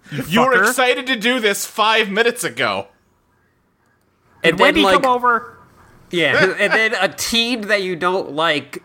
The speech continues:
Speaker 3: made a judgment call against you.
Speaker 1: <laughs> Yeah. Um.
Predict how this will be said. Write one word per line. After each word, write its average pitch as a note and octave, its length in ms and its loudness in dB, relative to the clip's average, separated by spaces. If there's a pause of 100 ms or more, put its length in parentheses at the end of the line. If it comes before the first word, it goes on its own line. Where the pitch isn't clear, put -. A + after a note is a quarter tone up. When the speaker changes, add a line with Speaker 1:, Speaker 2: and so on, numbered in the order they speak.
Speaker 3:
made D#3 320 -4
a C#3 60 0
judgment C#3 580 -4
call C#3+ 280 -2
against C#3 400 -6
you. B2+ 460 -2 (500)
Speaker 1:
<laughs> - 100 -8 (300)
Yeah. A3 800 -2 (2250)
Um. D3 680 -2